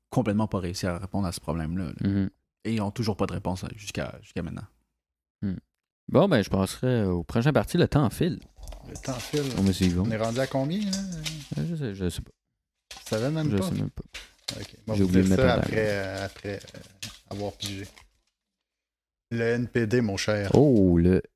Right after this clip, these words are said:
Speaker 2: N P D. Qui veut se lancer pour les bons coups du N P D ? Guérou ?
Speaker 1: Bon coup du N P D.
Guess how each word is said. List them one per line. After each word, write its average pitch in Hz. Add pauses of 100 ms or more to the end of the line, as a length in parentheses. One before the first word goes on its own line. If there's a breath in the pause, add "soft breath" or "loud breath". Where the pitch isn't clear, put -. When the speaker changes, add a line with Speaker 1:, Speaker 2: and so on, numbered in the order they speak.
Speaker 2:
N 113 (180)
P 101 (140)
D. 92
Qui 185
veut 180
se -
lancer 98
pour 98
les 87
bons 98
coups -
du 92
N 85
P 87
D ? 87 (140)
Guérou ? 190 (1200)
Speaker 1:
Bon 180
coup 220
du 175
N 170
P 156
D. 208